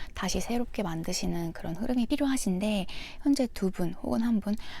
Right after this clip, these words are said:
계속해서 좀 두 분의 그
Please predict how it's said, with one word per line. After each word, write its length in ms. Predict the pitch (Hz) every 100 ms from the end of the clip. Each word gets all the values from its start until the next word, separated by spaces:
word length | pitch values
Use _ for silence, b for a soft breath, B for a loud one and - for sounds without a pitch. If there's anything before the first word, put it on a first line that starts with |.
| -
계속해서 540 | 220 269 - 226 185
좀 280 | 175 - 170 -
두 160 | 208
분의 680 | 208 262 262 214 202 190 180 180
그 300 | - 175 165